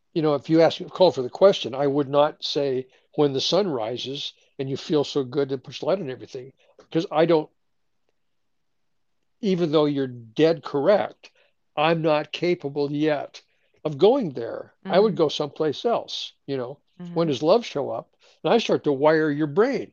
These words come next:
Speaker 1: to figure out, you know, when the synapses are firing the wrong way or
Speaker 2: Mm-hmm.
Speaker 1: whatever.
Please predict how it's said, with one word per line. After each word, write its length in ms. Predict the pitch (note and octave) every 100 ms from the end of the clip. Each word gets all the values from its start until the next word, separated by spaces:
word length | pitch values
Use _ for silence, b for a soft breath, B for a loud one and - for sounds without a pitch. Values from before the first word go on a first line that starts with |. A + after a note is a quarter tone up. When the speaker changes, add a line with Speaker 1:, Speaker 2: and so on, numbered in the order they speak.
| _
Speaker 1:
to 60 | -
figure 300 | F3+ D#3 D3
out, 160 | C#3 -
you 120 | D3
know, 220 | C#3 C3+ - b -
when 140 | F#3
the 60 | E3
synapses 580 | - B3+ D#3 B2+ - D3+
are 40 |
firing 600 | - D3 C#3 A#2+ B2 D3 D3+
the 80 |
wrong 280 | C#3 C3 -
way 160 | B2+ E3
or 60 | B2
Speaker 2:
Mm-hmm. 60 |
Speaker 1:
whatever. 480 | B2+ C3 B2+ G#2+ -